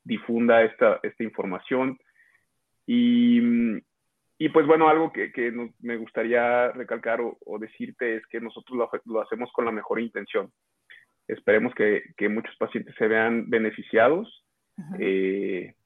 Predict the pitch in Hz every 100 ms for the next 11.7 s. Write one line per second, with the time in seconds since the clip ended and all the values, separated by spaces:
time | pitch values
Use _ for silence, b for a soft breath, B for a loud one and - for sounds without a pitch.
0 | _ _ _ 110 104 104 107 107 120 127
1 | 120 - - 104 113 120 - - 95 101
2 | 131 196 156 123 107 104 107 120 113 117
3 | - 95 101 104 107 101 - 95 95 110
4 | 110 120 - 104 107 110 104 _ 110 -
5 | - 101 - 107 113 123 - _ _ _
6 | _ _ _ _ - 110 107 107 104 107
7 | 104 104 104 101 - - 120 120 - 143
8 | 147 151 151 135 139 - 143 131 - _
9 | 113 98 92 90 - _ _ 107 98 98
10 | 95 _ - 98 95 95 107 98 95 113
11 | 104 90 80 85 85 85 85